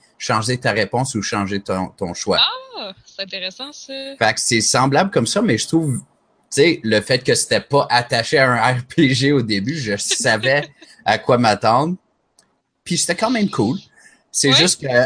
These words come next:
Speaker 1: après avoir payé pour un, un package qui avait, je pense, les trois premiers épisodes de la saison un, je me suis rendu compte que c'est comme fortement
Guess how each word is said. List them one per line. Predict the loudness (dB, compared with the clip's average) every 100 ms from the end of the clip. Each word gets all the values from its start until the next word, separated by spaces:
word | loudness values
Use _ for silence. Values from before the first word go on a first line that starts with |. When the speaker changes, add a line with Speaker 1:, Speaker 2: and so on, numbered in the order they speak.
| 2
Speaker 1:
après | 0 0 4
avoir | 4 4 4 4 2 -2
payé | -2 -2
pour | -4 -4
un, | -4 -4 -4 -6 -10 -12
un | -12
package | -8 -8 -6 -6 -8
qui | -4 -4
avait, | -2 -4
je |
pense, | -4 -6 -4
les | -8
trois | -4 -4
premiers | -2 -4 -2 -2 -2
épisodes | -2 -2 0 0
de |
la | 0 0
saison | 0 0 0 -2
un, | 0 0 0 _ _ -12
je | -4
me | -2
suis | -2 -2
rendu | -2 -2 -4
compte | -2 -2 0
que | -2
c'est | 0 -2
comme | 0 0 -2 _ _ _ _
fortement | -14 0 0 2 4 6 6